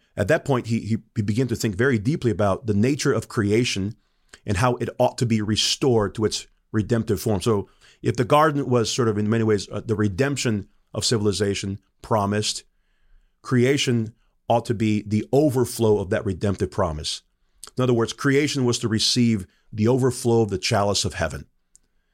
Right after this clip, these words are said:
So every good thing that happens in heaven overflows, and creation is to absorb it, apply it. Uh,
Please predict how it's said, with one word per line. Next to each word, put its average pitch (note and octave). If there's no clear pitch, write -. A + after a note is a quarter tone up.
So -
every D#3
good C3+
thing C#3+
that A#2+
happens B2
in G#2+
heaven G#2
overflows, G#2+
and G#2+
creation B2
is -
to A#2+
absorb C#3+
it, E3
apply B2+
it. C3
Uh, -